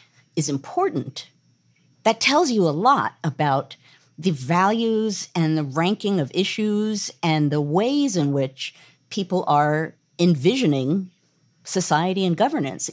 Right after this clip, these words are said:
Y-, you know, obviously I'm swinging us back around to the present because we're at this moment, right, where there's extreme separation between the top and bottom of the economic spectrum in the United States. And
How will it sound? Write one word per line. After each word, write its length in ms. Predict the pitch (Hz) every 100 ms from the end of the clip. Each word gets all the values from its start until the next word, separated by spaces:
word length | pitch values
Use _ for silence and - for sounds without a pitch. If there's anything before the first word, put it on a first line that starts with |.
| 180
Y-, 120 | 180
you 140 | 202 220
know, 80 |
obviously 460 | 165 160 196 202 160
I'm 100 | 147
swinging 680 | - - - 180 262 311 262
us 140 | 233
back 240 | 185 190 180
around 280 | 180 180
to 80 | 170
the 80 | 151
present 520 | - 320 349 160 170
because 440 | - 175 165 165 165 - - -
we're 120 | 214 226
at 240 | 254 -
this 160 | 233 226
moment, 600 | 311 480 160 190 320 -
right, 120 | 208
where 80 | 277
there's 300 | 233 226 -
extreme 1040 | 226 - - - 240 285 311 339 330 269 208
separation 680 | - 202 202 247 277 180 170
between 380 | 175 - 170
the 100 | 170 156
top 380 | - 175 196
and 180 | 147 139
bottom 480 | 143 156 156 123 170 - - - -
of 480 | 170 147 139 - - _ -
the 280 | 151 143 - _ _ _
economic 580 | 165 175 151 160 190 -
spectrum 640 | - 233 330 - 127 160 -
in 120 | 170
the 80 | 156
United 420 | 151 143 139 139
States. 560 | - - 330 - - - - - - - -
And 260 | 214 214